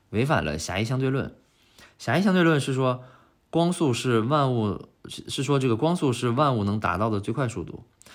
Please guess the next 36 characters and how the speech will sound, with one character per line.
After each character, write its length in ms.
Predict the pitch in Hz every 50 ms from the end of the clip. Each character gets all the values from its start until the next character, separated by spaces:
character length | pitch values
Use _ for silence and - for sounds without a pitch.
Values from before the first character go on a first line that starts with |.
| - - _
时 280 | - - - - 120 131
间 300 | 139 160 160 160 160 160
越 100 | 151 131
快， 380 | - - - 160 131 - -
速 180 | - - - 120
度 120 | 113 113
就 60 | 104
越， 120 | 113 117 113 113
越 160 | - 127 123
慢。 280 | 120 139 123 - - - _ _ _ _ _ _ -
你 100 | 104 98
在 180 | 113 151 147
光 260 | 143 - 170 185 202
速 460 | 208 202 170 139 110 87 64 - - -
行 280 | - - - 107 113 127
驶 120 | 120 98
的 280 | 85 82 76 62 - -
时 180 | - - 92
候， 300 | 82 85 85 76 78 - _ _
时 200 | - - - 98
间 160 | 113 131 135
是 140 | 131 127 107
静 220 | 107 - 151 135
止 100 | 107 -
的。 220 | - - - - - _ _ _ _ - - - - - - - _ _
但 140 | - 175 170
是 300 | 160 160 156 139 139 - - - _ _ _ _
量 260 | - - 202 208 170 120
子 140 | 98 85
纠 180 | 82 - 143 151
缠 160 | 135 113 87
的 100 | 95 123
两 200 | 120 110 82 80
个 80 | 82 85
粒 180 | 104 123 113
子， 300 | 90 82 - - - -